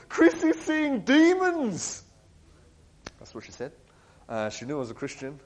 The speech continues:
cause Sue was a Christian, and, uh, we'd only chatted the <laughs> once the day before. And I, I,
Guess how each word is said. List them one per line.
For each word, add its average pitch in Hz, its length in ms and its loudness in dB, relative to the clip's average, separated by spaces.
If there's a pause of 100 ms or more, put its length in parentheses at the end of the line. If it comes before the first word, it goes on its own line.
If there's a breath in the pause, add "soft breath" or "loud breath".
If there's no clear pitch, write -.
cause 113 160 -12
Sue - 340 -12
was 117 120 -10
a 107 40 -16
Christian, 120 400 -16 (360 soft breath)
and, 120 240 -2
uh, 117 180 -2 (140)
we'd 120 120 -8
only 151 180 -2
chatted 151 420 -4
the 123 80 -10
<laughs> 123 140 -6
once 151 200 -12
the 131 120 -14
day 127 220 -8
before. 117 400 -10 (340 soft breath)
And 143 100 -4
I, 185 80 0 (120)
I, 208 160 -2